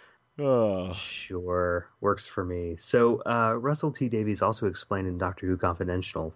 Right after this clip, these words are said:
Speaker 2: Remember that show?
Speaker 1: Yeah.
Speaker 2: Um, as well as in the audio commentary for this, that the look of the episode was inspired by Mega City One from two thousand A D's Judge Dredd comics.
Speaker 1: No.
Speaker 2: Uh, apparently the character of the businessman,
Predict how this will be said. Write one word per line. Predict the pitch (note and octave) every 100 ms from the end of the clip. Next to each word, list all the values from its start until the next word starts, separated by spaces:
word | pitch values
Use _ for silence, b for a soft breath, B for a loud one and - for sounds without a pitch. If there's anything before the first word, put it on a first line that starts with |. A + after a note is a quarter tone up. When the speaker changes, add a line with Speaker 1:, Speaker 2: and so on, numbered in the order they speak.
| -
Speaker 2:
Remember | F#2+ G2
that | A2+ B2+
show? | C#3+ D#3+ - b b
Speaker 1:
Yeah. | B2 D#3+ G3+ G#2+ - -
Speaker 2:
Um, | G2 F#2+ F#2 - _
as | A2 G2+
well | G#2 C3+ D3+
as | B2+
in | A#2
the | G#2+
audio | G#2+ G#2+ G#2+
commentary | F#2 F#2 F2 E2+ F2 E2+
for | E2
this, | F2+ F2
that | G2 F2+
the | G2
look | F#2+ F#2+ D3 A3
of | D#3
the | G#2
episode | E2+ F2 - F2+
was | F2+ F2+
inspired | G2 F#2 - G2 G#2+ G#2
by | G2+ F#2+
Mega | F2+ F#2 F#2+ F#2
City | - F2+ G2
One | F2 F#2 F#2+ F2+ E2+ E2
from | - E2
two | - F#2
thousand | G2 F#2 F#2
A | F#2
D's | F2+ F#2 F2+
Judge | - - A2 A2
Dredd | - - A#2+ B2
comics. | - E2+ - - - A2+
Speaker 1:
No. | A2
Speaker 2:
Uh, | A#2 F#3 G#3+ C3+ F#2+ E2+ F2+ F2 E2+
apparently | E2+ - A2 G#2
the | F#2 F2+
character | A2 G#2 -
of | F#2
the | F#2
businessman, | E2+ F#2+ B2 B2+ A#2+ G#2 F#2 D2+ D#2 F#2